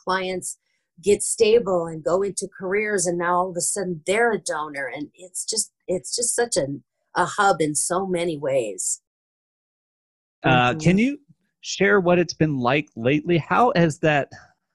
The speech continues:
Speaker 2: wh-, what are you seeing in the families who are coming in for help now?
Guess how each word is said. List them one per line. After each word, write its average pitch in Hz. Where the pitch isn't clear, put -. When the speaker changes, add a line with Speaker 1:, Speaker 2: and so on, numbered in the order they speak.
Speaker 2:
wh-, -
what 196
are 247
you 190
seeing 180
in 143
the 135
families 147
who 123
are 104
coming 123
in 135
for 131
help 139
now? 131